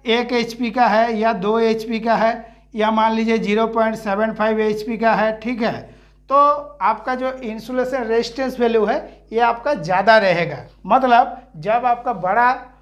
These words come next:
मोटर रहता है, तब इंसुलेशन रेजिस्टेंस वैल्यू कम बताता है और जो छोटा मोटर रहता है, इसमें आपका ज़्यादा बताता है। अभी दोस्तों, आप लोगों के अंदर में कुछ डाउट भी नहीं है, सारा डाउट भी क्लियर हो गया है। और इसके बाद अगर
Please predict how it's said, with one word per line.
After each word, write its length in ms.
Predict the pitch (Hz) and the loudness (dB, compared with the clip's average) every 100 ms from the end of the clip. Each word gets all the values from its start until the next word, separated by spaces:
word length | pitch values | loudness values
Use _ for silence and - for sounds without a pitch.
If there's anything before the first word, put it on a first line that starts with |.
| _ | _
मोटर 320 | 180 196 233 240 | -10 -4 -2 0
रहता 340 | 240 233 247 | 0 0 -2
है, 120 | 269 285 - - | -4 -6 -12 -2
तब 260 | 240 254 | -2 -2
इंसुलेशन 560 | 233 202 202 233 233 240 | -6 -10 -4 -4 -2 -4
रेजिस्टेंस 520 | 202 208 208 247 202 | -2 -2 -2 -6 -4
वैल्यू 200 | 226 233 208 - | 0 0 0 -4
कम 200 | 185 240 | -2 0
बताता 420 | 240 254 247 254 | 2 2 2 2
है 180 | 240 285 - - | 0 -2 -12 -12
और 120 | 180 180 | -8 -2
जो 180 | 208 | 0
छोटा 420 | 208 - 185 190 269 | 0 0 0 2 2
मोटर 300 | 247 240 233 | 2 0 0
रहता 340 | 226 214 233 | 0 0 0
है, 260 | 208 285 - - _ | 0 -2 -6 -20 _
इसमें 240 | - 226 226 | -14 -4 -2
आपका 280 | 226 254 | 0 0
ज़्यादा 380 | 262 165 208 233 | -2 0 4 4
बताता 440 | 214 208 202 190 175 | 4 0 -2 0 0
है। 340 | 151 - - _ _ 180 | -2 -6 -16 _ _ -4
अभी 200 | 190 269 | -2 2
दोस्तों, 480 | 254 240 254 247 277 - - _ - | 4 4 2 -2 -2 -8 -20 _ -6
आप 200 | 190 240 | -4 -2
लोगों 200 | 240 233 | -2 0
के 100 | 240 | -2
अंदर 260 | 233 240 | 0 -2
में 120 | 233 233 | -4 -2
कुछ 260 | 254 196 | -2 -2
डाउट 340 | 165 165 214 220 | -2 2 0 0
भी 140 | 240 | -2
नहीं 260 | 240 247 254 | -2 0 0
है, 300 | 285 - - | -2 -6 -14
सारा 280 | - 208 240 | -6 0 0
डाउट 300 | 185 196 220 | 2 2 2
भी 160 | 233 | -2
क्लियर 440 | 233 185 190 233 240 | -6 -6 0 0 2
हो 100 | 233 | 0
गया 200 | 247 254 | 2 2
है। 140 | 254 311 - - | 2 -2 -12 0
और 280 | 254 226 - | 0 0 -4
इसके 320 | 190 - 226 | -14 -6 -4
बाद 340 | 254 208 226 226 | -2 -2 -4 -2
अगर 240 | 247 254 | -2 -4